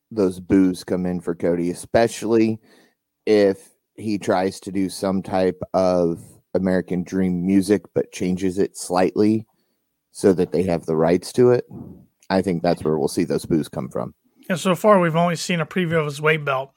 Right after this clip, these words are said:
Speaker 2: that he's gonna be wearing on Sunday.
Speaker 1: Yeah.
Speaker 2: So I'm not sure what his ring attire or his music or anything's gonna, gonna be like.
Speaker 1: Right. And speaking of, uh, entrance music, it was nice that it's back to the original.
Speaker 2: It was. I-, and if it wasn't,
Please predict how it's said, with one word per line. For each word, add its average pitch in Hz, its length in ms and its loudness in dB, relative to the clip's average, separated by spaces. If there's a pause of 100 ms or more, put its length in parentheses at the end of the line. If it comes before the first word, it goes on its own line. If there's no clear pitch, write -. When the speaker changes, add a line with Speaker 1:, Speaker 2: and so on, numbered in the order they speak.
Speaker 2:
that 147 100 -6
he's 139 140 -8
gonna 139 100 -2
be 135 120 -4
wearing 135 420 -2 (260)
on 156 120 -4
Sunday. - 400 -2
Speaker 1:
Yeah. 107 80 -6
Speaker 2:
So - 260 -10
I'm 135 160 -4
not 143 180 0
sure 151 220 -2
what 139 180 0
his 135 240 -4 (460)
ring 175 160 2
attire 147 600 4
or 147 160 0
his 139 120 -4
music 143 380 -4
or 139 40 -8
anything's 135 460 -8
gonna, 135 360 -4 (300)
gonna 143 160 -4
be 135 140 -8
like. 131 320 -8 (340)
Speaker 1:
Right. 98 360 4
And 107 180 4
speaking 120 680 0
of, 98 420 2
uh, 95 280 4
entrance 95 400 -4
music, 92 340 -2
it 131 100 4
was 90 240 -4
nice 92 320 -2
that 87 120 0
it's 78 180 -8
back 90 280 -2
to 92 100 -4
the 82 120 -2
original. 76 460 -4 (500)
Speaker 2:
It 247 120 4
was. 196 440 4 (120)
I-, - 20 2
and 196 380 4
if 196 120 2
it 202 60 2
wasn't, 214 460 8